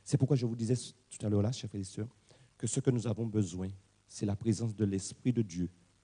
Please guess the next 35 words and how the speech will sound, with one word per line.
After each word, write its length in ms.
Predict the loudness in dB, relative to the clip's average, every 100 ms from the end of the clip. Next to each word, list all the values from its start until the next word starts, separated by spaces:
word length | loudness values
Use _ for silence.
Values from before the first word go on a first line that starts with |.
| _
pour 200 | 4 6
consumer 520 | 4 4 4 4 4
ces 180 | 2 -2
péchés 420 | -2 -4 0 -2
qui 120 | 0
ne 80 | -2
sont 180 | 0 -2
pas 140 | -4
si 240 | -8 -4 0
apparents 440 | 2 4 2 2
que 120 | 2
ça. 200 | 0 -2 -12 _ _ _ _ _ _ _ _ _ 2
Et 100 | 4
moi, 180 | 6 4
j'en 200 | 4 0
ai 60 | 4
besoin. 420 | 4 4 0 -8 -12 _ _ _ _ _ _ _ _ _ _ _
J'en 180 | 4 6
ai 80 | 6
réellement 560 | 4 8 8 8 4 0
besoin 520 | 4 2 4 -2 0
que 120 | 2
le 80 | 0
Saint-Esprit 760 | 0 -2 -2 -4 -4 2 2 2 _ _ _ _ _ _ _ _ _ _
consume 520 | 4 4 4 0 -2 -4
tout 140 | -6
cela. 320 | -2 -2 -4 -10 -16 _ _ _ _ _ _ _ _ _ _ _ _ _ _ _ _ _ _ _
Dans 120 | 8
la 120 | 8 10
communion 560 | 6 8 10 10 8 2
avec 260 | 2 4
les 100 | 4
frères 260 | 2 4 2
et 80 | 2
sœurs, 360 | -4 -4 -6